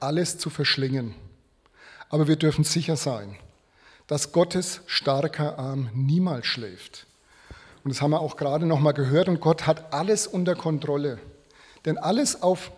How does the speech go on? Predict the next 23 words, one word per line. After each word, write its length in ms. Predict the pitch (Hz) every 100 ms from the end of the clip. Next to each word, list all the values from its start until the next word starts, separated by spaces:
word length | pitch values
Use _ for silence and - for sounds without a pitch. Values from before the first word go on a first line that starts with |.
| -
<clears throat> 540 | - 190 151 - - -
denn 120 | 147
alles 300 | 156 202 208
auf 240 | 170 -
Erden 360 | 165 180 180 147
und 340 | - 214 269
in 160 | - 190
den 140 | 185
Himmeln 480 | 143 165 208 208 180
der 100 | 156
Himmeln, 340 | 139 180 190
so 140 | 151 135
wird's 180 | 143 -
auch 120 | 127
in 80 | 139
den 120 | 135
Psalmen 520 | - 139 175 202 160
gesagt, 320 | 127 127 -
in 80 | 135
den 100 | 131
Himmel 440 | 110 165 208 208
der 160 | 202 160
Himmel, 440 | 135 185 180 208